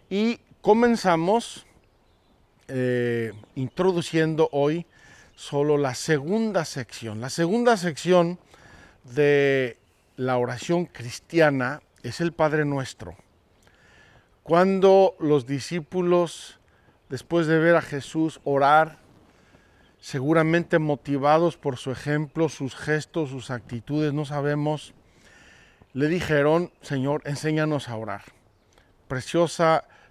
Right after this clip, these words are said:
petición, tenemos que decírsela a Jesús en esta,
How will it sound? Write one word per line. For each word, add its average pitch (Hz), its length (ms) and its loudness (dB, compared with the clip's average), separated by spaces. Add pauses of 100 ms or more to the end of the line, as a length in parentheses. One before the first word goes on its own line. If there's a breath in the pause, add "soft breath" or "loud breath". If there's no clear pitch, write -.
(140)
petición, 175 920 0 (400 soft breath)
tenemos 156 380 -2
que 147 120 -2
decírsela 147 600 0
a 123 40 -4
Jesús 156 560 -4
en 147 160 -4
esta, 139 580 -2